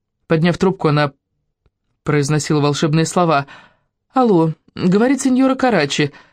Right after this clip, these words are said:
и начинала торговаться и выяснять подробности,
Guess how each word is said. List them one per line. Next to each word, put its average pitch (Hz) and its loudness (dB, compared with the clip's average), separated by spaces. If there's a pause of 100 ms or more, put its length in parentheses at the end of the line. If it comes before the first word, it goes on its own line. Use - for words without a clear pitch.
(260)
и 220 0
начинала 180 0
торговаться 175 0
и 147 0
выяснять 156 0
подробности, 160 0